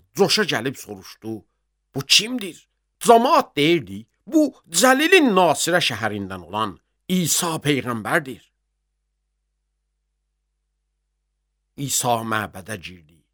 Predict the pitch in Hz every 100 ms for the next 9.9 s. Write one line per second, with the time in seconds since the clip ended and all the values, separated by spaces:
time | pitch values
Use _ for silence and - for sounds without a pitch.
0 | _ _ _ 185 196 - 233 247 - 180
1 | 254 285 233 165 156 131 127 156 107 254
2 | 339 220 - 123 104 - 196 - 165 208
3 | 151 123 104 123 101 - - - 254 254
4 | 269 - 240 311 339 240 165 123 160 165
5 | 131 151 117 - 196 185 202 185 175 165
6 | 175 147 151 147 160 127 135 226 196 -
7 | 170 123 - 123 101 85 117 - 113 90
8 | 80 _ 69 _ _ _ _ _ _ _
9 | _ 180 233 247 262 262 247 254